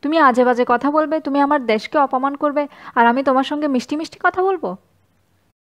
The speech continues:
মিজান ফরেন স্টুডেন্ট অ্যাডভাইজারের সামনে টেবিলে প্রকাণ্ড একটা ঘুষি বসিয়ে দিল। টেবিলে রাখা কফির পেয়ালা উল্টে পড়ল।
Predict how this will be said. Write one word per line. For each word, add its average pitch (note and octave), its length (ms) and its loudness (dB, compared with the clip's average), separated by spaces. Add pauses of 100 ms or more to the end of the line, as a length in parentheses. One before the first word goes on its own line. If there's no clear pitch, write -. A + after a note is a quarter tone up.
(400)
মিজান B3 320 -2
ফরেন A#3 300 0
স্টুডেন্ট C#4+ 340 -8
অ্যাডভাইজারের B3 560 -2
সামনে A#3+ 420 -8
টেবিলে B3 360 -6
প্রকাণ্ড B3 520 -2
একটা C4+ 220 -4
ঘুষি G#3+ 320 -4
বসিয়ে A3 340 -6
দিল। F#3+ 180 -8 (520)
টেবিলে A#3+ 340 2
রাখা B3 340 0
কফির A#3+ 320 -4
পেয়ালা A#3+ 300 -2
উল্টে A#3 300 -2
পড়ল। A3 260 -4